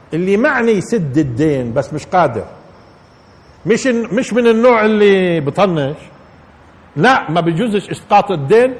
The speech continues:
عن اللي مطنش واللي هذول ال-، آه، ب-، بوكلوا أموال الناس بالباطل بهذه الطريقة.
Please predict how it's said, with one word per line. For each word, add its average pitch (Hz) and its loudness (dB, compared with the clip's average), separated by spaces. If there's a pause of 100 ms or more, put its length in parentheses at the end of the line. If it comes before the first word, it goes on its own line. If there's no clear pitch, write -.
(280)
عن 175 -2
اللي 170 -2
مطنش 180 -2 (1200)
واللي 147 -2
هذول 190 2
ال-، 147 2 (800)
آه، 117 -6 (240)
ب-، 123 -10
بوكلوا 165 -2
أموال 170 0
الناس 170 -4
بالباطل 160 -2
بهذه 143 -2
الطريقة. 147 -6